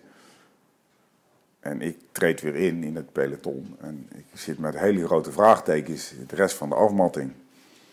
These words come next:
Nou, wat was er nou gebeurd? Eh, dat mijn vader, die, eh,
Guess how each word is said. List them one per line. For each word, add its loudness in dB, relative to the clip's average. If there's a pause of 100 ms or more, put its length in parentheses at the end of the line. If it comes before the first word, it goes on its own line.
(440)
Nou, -4
wat -6
was 6
er 0
nou 6
gebeurd? 4
Eh, -4 (1300)
dat -8
mijn -4
vader, 4
die, -4
eh, -2